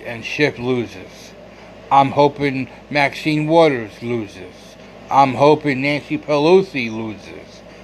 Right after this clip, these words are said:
I'm hoping they all lose because they're a bunch of evil people. They're evil.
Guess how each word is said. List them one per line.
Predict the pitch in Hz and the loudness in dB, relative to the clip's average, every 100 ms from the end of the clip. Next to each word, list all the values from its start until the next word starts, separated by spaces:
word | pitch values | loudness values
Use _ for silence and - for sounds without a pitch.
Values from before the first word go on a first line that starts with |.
| - - | -16 0
I'm | 143 143 | 2 4
hoping | 143 170 160 139 | 4 4 2 -2
they | 139 139 | 0 4
all | 156 165 151 | 6 8 6
lose | 123 117 95 85 - - - - - - - - | 2 -6 -8 -18 -20 -20 -20 -20 -20 -20 -18 -8
because | 135 - 143 120 - | -4 2 2 0 0
they're | 143 139 | 2 2
a | |
bunch | 117 147 131 - | 4 4 4 -6
of | 127 - | -12 -6
evil | 165 175 165 180 | 0 2 4 4
people. | 170 160 147 - 101 - - - - - - - - | 4 0 0 -4 -12 -12 -16 -20 -20 -20 -20 -20 -6
They're | 131 139 135 | 2 2 2
evil. | 160 180 185 113 98 | 2 4 4 2 -8